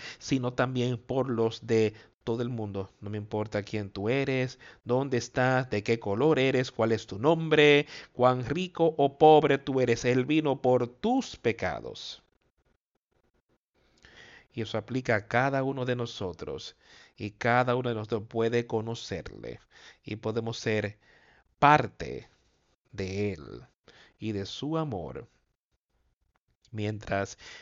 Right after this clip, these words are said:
estamos aquí en la tierra. Y podemos alcanzar victoria. No dejes que Satanás te desaliente. Podemos alcanzar la victoria en Jesucristo.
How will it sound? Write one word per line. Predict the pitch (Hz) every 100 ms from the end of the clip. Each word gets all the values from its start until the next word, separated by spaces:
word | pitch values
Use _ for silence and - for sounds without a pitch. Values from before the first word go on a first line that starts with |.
| -
estamos | 117 104 - 131 135 139 143 -
aquí | 127 127 - 92 92 98 - _ _ -
en | 104
la | 104 107
tierra. | 110 87 82 90 73 - - -
Y | 117 120
podemos | 120 117 151 170 165 131 - _ -
alcanzar | 120 123 120 117 113 131 131 147
victoria. | 143 139 - 104 98
No | 120 131
dejes | 151 147
que | 139
Satanás | - 120 104 95 98 139 160 -
te | - 131
desaliente. | 131 - 131 131 113 95 98 101 - - - -
Podemos | 120 120 190 180 175 - - - _ -
alcanzar | 120 127 123 120 113 - 170 165 165 165
la | 123 120 123
victoria | 120 _ - 170 160 110 95 85 -
en | 120 117 117
Jesucristo. | - 120 113 - 104 - 120 - - - - 117